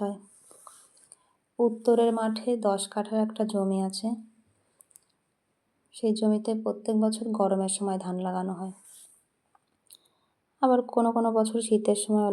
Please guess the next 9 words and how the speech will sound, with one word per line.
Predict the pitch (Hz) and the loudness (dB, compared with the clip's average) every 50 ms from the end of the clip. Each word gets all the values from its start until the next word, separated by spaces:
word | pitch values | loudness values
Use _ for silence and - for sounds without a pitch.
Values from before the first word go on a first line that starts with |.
| 190 | 0
লাগানো | 185 185 196 190 196 202 185 | 0 0 0 -2 -2 -2 -4
হয়। | 196 208 208 208 - - _ _ _ _ _ _ _ _ _ | -4 -6 -6 -8 -10 -16 _ _ _ _ _ _ _ _ _
শীতের | - - 233 226 226 240 233 233 | -4 -2 2 4 4 4 4 2
সময়টা | 254 262 269 269 277 294 294 | 2 2 2 4 2 2 0
খুব | - 330 - - | -2 -6 0 2
কম | - 208 202 196 190 | 4 4 6 6 4
লাগায়, | 190 185 190 214 277 285 262 | 4 4 2 2 2 2 4
গরমের | 208 196 196 190 196 196 196 - | 4 4 4 2 0 -4 -4 -2
সময়টা | 214 214 220 214 226 | -2 -2 0 0 0